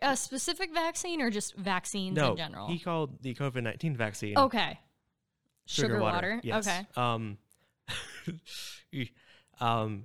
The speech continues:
Speaker 2: so then, okay. He posts recently,
Speaker 1: Oh, no.
Speaker 2: "We will be having a massive burning at the end of our Wednesday night message this week. We will be in our continued series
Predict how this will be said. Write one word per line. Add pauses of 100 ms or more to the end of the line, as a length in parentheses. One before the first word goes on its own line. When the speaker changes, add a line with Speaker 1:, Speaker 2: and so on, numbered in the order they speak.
Speaker 2:
so
then,
okay. (480)
He
posts
recently, (840)
Speaker 1:
Oh,
no. (100)
Speaker 2:
"We
will
be
having
a
massive (340)
burning (760)
at
the
end
of
our
Wednesday
night (680)
message
this
week. (1300)
We
will
be
in
our (120)
continued
series